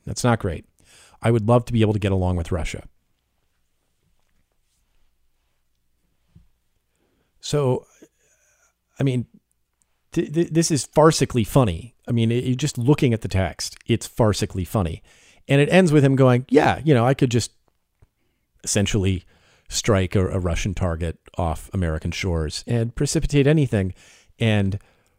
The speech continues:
that'll be the greatest thing I could do. Everyone in this country is going to go, 'Oh, it's so great.'"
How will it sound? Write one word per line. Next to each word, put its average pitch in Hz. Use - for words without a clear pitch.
that'll 120
be 139
the 123
greatest 113
thing 113
I 104
could 98
do. 87
Everyone 117
in 110
this 107
country 101
is 90
going 98
to 95
go, 87
'Oh, 92
it's 85
so 85
great.'" 78